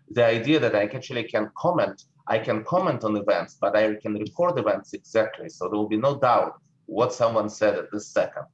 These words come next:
how we felt on that day, what was the market doing. That was kind of unique to have not just the chart, but also the record of all the conversations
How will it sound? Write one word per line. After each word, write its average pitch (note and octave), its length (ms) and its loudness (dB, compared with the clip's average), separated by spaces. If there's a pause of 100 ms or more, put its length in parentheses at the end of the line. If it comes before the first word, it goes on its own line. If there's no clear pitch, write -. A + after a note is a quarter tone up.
how A#2 180 2
we A2+ 120 -4
felt A2 360 2
on F#2+ 100 -4
that G2 220 -6
day, - 320 -4 (500)
what A2 240 0
was B2+ 160 0
the A#2+ 80 0
market A2 420 0
doing. E2 360 -6 (480)
That B2+ 140 2
was C#3+ 160 -2
kind C3 240 0
of G#2 180 -2
unique A#2+ 440 -2
to G#2 180 -2
have G2 160 2
not A2 220 0
just G#2 220 2
the G2 100 -8
chart, - 460 0
but - 140 0
also G#2 400 -4
the F#2 220 0 (720)
record G#2 480 0
of G2 100 -4
all G2 120 -2
the F#2 80 -6
conversations F#2+ 880 -6